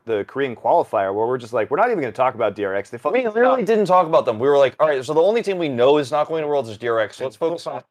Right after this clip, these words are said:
Speaker 2: K T versus Sandbox and Damwon in this triangle." We, we did the triangle discussion
Speaker 1: Yeah.
Speaker 2: about that, which was, uh, one of our best episodes. I thought was really interesting.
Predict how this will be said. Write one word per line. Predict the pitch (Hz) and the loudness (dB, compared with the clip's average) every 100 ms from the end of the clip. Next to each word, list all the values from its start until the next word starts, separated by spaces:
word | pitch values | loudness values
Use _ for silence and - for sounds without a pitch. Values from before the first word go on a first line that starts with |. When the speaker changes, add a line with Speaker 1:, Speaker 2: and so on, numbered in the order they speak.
| _ 156 | _ -12
Speaker 2:
K | 143 | -10
T | 151 | -8
versus | 131 131 123 | -6 -6 -8
Sandbox | 107 123 120 117 107 | -6 -4 0 -2 -2
and | 110 | -6
Damwon | 104 110 110 107 | -4 -2 -4 -6
in | 104 | -8
this | 110 | -12
triangle." | - 147 143 156 170 180 _ _ - | -8 -4 -2 -4 -6 -14 _ _ -6
We, | 147 | -4
we | 151 | -2
did | 151 | -2
the | 156 | -4
triangle | - 151 147 135 | -4 -4 -4 -6
discussion | 123 170 170 | -6 -6 -6
Speaker 1:
Yeah. | 165 | -6
Speaker 2:
about | 143 135 139 | -4 -4 0
that, | 170 - _ _ - | -2 -2 _ _ -8
which | 139 | -6
was, | 147 127 - | -4 -6 -10
uh, | 156 135 _ | -14 -14 _
one | 156 | -4
of | 156 | 0
our | 139 | 2
best | 131 123 | 2 -2
episodes. | 131 131 127 | -4 -6 -4
I | 113 | -2
thought | 110 117 | 0 0
was | 110 | -2
really | 113 110 | -4 -4
interesting. | 117 143 143 127 107 | -4 -8 -8 -8 -8